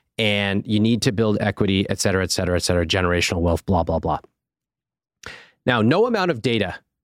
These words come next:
will ever convince anyone that their view is wrong, which is why I say it's religious. So let me explain how it works. First off,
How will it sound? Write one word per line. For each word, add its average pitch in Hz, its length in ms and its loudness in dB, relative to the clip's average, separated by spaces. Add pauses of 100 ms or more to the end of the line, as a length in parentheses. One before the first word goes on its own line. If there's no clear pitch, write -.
(260)
will 117 160 2 (180)
ever 139 200 2
convince 113 420 0
anyone 98 560 0
that 104 220 -2
their 104 180 2
view 98 320 2
is 104 180 0
wrong, 110 460 0
which 113 160 -2
is 95 100 -2
why 98 200 0
I 92 60 -2
say 92 180 -4
it's 87 180 -4
religious. 90 540 0 (440)
So 123 220 2
let 120 200 0
me 175 120 0
explain 117 420 0
how 95 200 0
it 87 60 -4
works. - 280 -6 (100)
First - 340 0
off, 104 300 -2